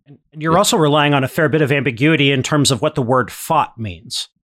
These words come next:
Speaker 1: right? Like, what does it mean to
Speaker 2: Exactly.
Speaker 1: say that you fought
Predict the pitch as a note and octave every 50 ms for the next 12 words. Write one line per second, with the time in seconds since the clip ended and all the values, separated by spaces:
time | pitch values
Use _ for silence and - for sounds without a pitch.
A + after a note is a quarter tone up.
0 | _ - B2+ C#3 C#3+ B2+ C#3 C#3+ C#3+ - E3 E3 E3+ D3 E3 B2+ C#3 D3+ D#3 D3+
1 | C3+ - D3 G2+ F#2 - D3 C#3+ C3+ C3 A#2+ - B2 B2 A#2 - - - - D#3+
2 | C#3+ A#2+ G#2 G2 - - - -